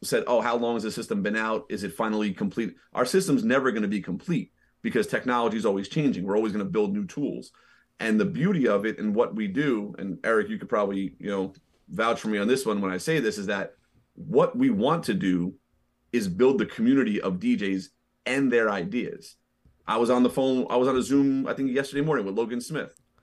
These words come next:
Logan had an idea. He's like, "Hey, I really, I need my system to do this. Like, th-, I, this is really, really important for me. I don't know if it's something that everybody in Simple needs, but I need it for me."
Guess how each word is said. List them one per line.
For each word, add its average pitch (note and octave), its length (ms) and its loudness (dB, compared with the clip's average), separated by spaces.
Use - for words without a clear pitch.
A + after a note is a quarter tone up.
Logan B2+ 420 4
had B2 160 4
an A#2+ 60 2
idea. A#2+ 280 0
He's A2 120 0
like, G#2 100 -2
"Hey, B2+ 140 2
I G#2 40 0
really, B2 360 0
I G#2+ 120 -2
need B2 300 -2
my A#2 140 -2
system A2 400 -6
to G2+ 60 -6
do F#2+ 180 -2
this. F2+ 180 -2
Like, F2 160 -6
th-, A2+ 160 0
I, G#2 100 0
this G2+ 220 -4
is F#2 100 -8
really, B2+ 260 2
really A#2+ 240 2
important G#2+ 380 -2
for A2 100 -6
me. G2 260 -6
I - 120 0
don't C3 80 2
know C3+ 120 4
if G#2 60 -2
it's B2 100 -2
something B2 200 0
that - 180 0
everybody C3 460 2
in B2+ 100 0
Simple C3+ 280 -2
needs, C#3+ 420 0
but - 200 -6
I A#2+ 180 2
need A#2+ 200 2
it G2 120 -6
for G#2 60 -2
me." G2+ 320 -4